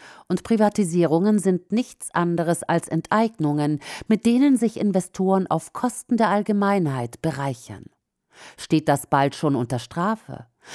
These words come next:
Genauso wie die völkerrechtlich zweifelhaften Waffenlieferungen an die Ukraine.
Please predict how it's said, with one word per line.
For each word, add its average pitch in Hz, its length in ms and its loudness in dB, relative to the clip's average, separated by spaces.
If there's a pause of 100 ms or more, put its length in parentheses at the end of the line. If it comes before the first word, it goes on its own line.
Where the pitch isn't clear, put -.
(120)
Genauso 208 480 4
wie 214 100 2
die 196 120 0
völkerrechtlich 190 840 -2
zweifelhaften 196 800 -2
Waffenlieferungen 160 800 -2
an 147 120 -4
die 143 120 -6
Ukraine. 147 800 -4